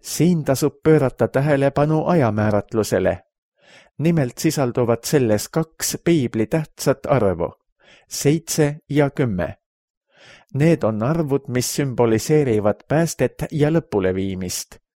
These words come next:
Kümnes kuu oli kesktalvel. Sel ajal olid muidu soojas Suusanis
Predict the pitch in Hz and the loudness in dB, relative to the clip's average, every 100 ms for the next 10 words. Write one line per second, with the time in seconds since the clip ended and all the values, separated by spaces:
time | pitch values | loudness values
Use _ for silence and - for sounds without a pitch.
0 | _ _ - - _ - 165 113 104 95 | _ _ -20 -20 _ 0 2 2 0 -2
1 | - 151 160 143 147 151 165 - - 104 | -2 0 2 2 2 2 0 -2 -4 0
2 | 92 90 90 85 90 _ _ _ _ _ | 0 0 -2 -4 -10 _ _ _ _ _
3 | _ - 160 160 135 123 120 127 135 131 | _ 0 2 4 2 2 2 2 2 0
4 | - - 147 160 127 104 - 160 139 113 | -2 -2 2 2 2 -2 2 2 2 2
5 | 107 - - - 151 160 147 131 123 120 | 0 -2 -8 -2 0 0 2 0 0 -4